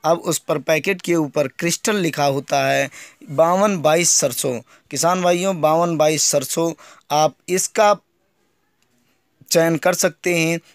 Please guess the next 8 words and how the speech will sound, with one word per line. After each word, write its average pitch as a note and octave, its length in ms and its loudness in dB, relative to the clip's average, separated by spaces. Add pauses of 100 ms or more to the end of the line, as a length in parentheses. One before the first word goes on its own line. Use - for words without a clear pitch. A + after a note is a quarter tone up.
(140)
इसकी E3+ 320 -4
पैदावार D#3 600 2
बहुत C#3 280 -2
अच्छी C#3 280 -2
होती D3+ 360 -2
है, D3 260 0 (300)
इसके D#3 400 -4
कल्लों E3 500 0